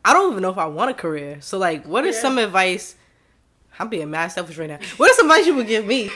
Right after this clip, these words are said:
Speaker 2: <laughs> Um,
Speaker 1: I can listen to if y'all want, but this is really
Speaker 2: to find a career. I think for me, it's hard to say 'cause I don't,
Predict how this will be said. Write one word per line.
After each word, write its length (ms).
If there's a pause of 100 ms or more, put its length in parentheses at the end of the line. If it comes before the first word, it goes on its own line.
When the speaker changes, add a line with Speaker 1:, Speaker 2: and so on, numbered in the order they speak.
(140)
Speaker 2:
<laughs> 100 (1160)
Um, 600
Speaker 1:
I 60
can 160
listen 240
to 220
if 100
y'all 140
want, 220
but 200
this 160
is 80
really 140
Speaker 2:
to 160
find 340
a 60
career. 640 (500)
I 120
think 500 (880)
for 360
me, 640
it's 220
hard 300
to 60
say 300
'cause 380 (160)
I 100
don't, 560